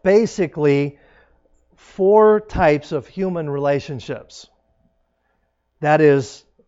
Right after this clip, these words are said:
uh, family, friends, acquaintances, and then, and then you've gotta throw in the romantic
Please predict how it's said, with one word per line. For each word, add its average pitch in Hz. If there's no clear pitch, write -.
uh, 135
family, 190
friends, 160
acquaintances, 175
and 147
then, 143
and 139
then 143
you've 135
gotta 147
throw 143
in 139
the 127
romantic 127